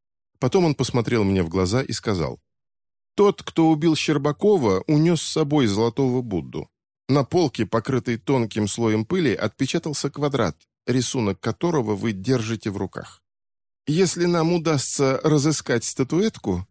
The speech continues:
то вы вернетесь домой и будете продолжать ваше исследование по поводу тридцатилетней войны, черновики которого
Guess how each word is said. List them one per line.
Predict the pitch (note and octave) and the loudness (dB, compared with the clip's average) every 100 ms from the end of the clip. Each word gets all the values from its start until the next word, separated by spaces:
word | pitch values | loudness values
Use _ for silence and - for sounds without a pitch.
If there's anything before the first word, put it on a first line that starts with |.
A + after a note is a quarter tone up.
| _ - | _ 0
то | E3 | 0
вы | F#3 G#3 | 2 2
вернетесь | F#3 F3 G3 F#3+ C#3 | 2 2 2 0 0
домой | C3 B2 B2+ C3+ E3 | 0 2 0 -2 -2
и | C3+ | -2
будете | C#3 F#3 E3+ D#3 | 0 -2 -2 -2
продолжать | B2+ D3 B2+ A2+ G2 D3+ F2+ | 0 0 2 2 2 0 -2
ваше | G2+ G#2+ - G2+ | -2 -2 -2 -4
исследование | - - F#2+ C3+ E3 E3 D#3 | -4 -2 -2 -2 -2 -2 -2
по | C3 | -4
поводу | G#2+ D#3 D3+ C3+ C#3 | -4 -2 -2 -2 -4
тридцатилетней | - A#2+ - A#2+ G#2+ A2 B2+ B2 | -2 -6 -4 -2 -2 -2 -2 -2
войны, | G#2 G2 E2 C#2+ D2+ - | 0 0 0 -2 -6 -4
черновики | A#2 G2 G2+ F#2+ - | -4 0 0 -2 -4
которого | - E2+ - E3+ E3+ | -8 -6 -4 -4 -4